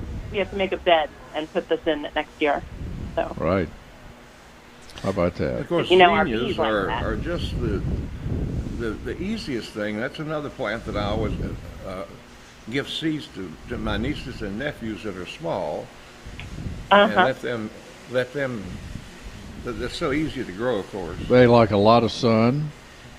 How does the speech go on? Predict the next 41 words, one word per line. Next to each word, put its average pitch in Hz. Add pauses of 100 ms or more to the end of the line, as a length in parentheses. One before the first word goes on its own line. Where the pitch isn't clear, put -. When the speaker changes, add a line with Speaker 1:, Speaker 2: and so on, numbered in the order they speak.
(480)
Speaker 1:
Introduce 107
Speaker 2:
but, 107
uh, 98
Speaker 1:
them 98
Speaker 2:
you 110
Speaker 1:
to 107
Speaker 2:
make 143
a -
Speaker 1:
garden 123
Speaker 2:
mass 131
Speaker 1:
with -
Speaker 2:
of 104
'em. 82
Speaker 1:
success. 190 (200)
Speaker 3:
Oh, 120
absolutely! 107
Don't 98
Speaker 2:
That, -
Speaker 3:
stick 156
one 131
here 123
and 110
one 104
there. 90
Just 87
Speaker 2:
that's, 156
that's 143
something 139
I've 131
always, 110
and 107
I 107
think, 110
uh, 104 (280)
most 117
people 98
who 98
are 104
on 104
the 92
show 120